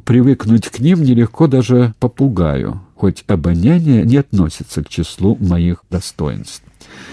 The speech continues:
Каютку, отведенную на корабле для двух представителей милосердия, я уже описывал.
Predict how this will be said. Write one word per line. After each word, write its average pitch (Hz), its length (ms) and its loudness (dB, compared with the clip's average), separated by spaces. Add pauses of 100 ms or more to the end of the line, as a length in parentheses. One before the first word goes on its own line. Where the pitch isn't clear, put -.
(640)
Каютку, 180 800 2
отведенную 131 800 2
на 120 140 2
корабле 117 580 2
для 98 260 2
двух 101 400 2
представителей 92 840 0
милосердия, 156 960 2
я 117 200 2
уже 120 340 0
описывал. 78 840 -2